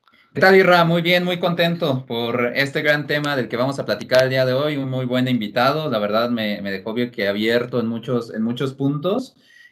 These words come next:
Y rompió un estigma que todos teníamos en la cabeza de que la arquitectura empresarial solo era para gigantes.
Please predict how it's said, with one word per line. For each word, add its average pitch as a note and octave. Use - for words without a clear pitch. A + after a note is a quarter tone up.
Y A#2
rompió A#2
un C#3
estigma C#3+
que -
todos B2+
teníamos B2
en B2
la G2+
cabeza A#2+
de G#2
que G#2
la F#2+
arquitectura A2
empresarial A2+
solo A2+
era A2
para G2
gigantes. E3